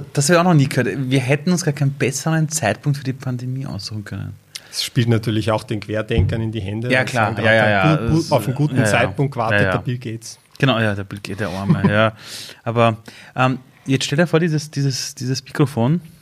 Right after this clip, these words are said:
Speaker 1: deins <laughs> geht in alle Haushalte der Welt, ja. Also so sieben, acht Milliarden Menschen hören dir jetzt zu.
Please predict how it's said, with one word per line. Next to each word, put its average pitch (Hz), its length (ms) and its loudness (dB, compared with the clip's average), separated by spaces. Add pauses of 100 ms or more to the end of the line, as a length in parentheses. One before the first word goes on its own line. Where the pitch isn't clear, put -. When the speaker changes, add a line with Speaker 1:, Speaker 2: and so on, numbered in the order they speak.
(960)
Speaker 1:
deins 143 420 0 (120)
<laughs> 143 140 -2
geht 135 160 2
in 139 100 2
alle 127 200 4
Haushalte 117 380 2
der 117 140 2
Welt, 107 260 2
ja. 101 240 0
Also 107 160 -4
so 107 320 2 (100)
sieben, 120 240 0
acht 98 200 0
Milliarden 107 280 2
Menschen 104 420 -2
hören 104 180 0
dir 104 80 -2
jetzt 101 200 -6
zu. 127 220 2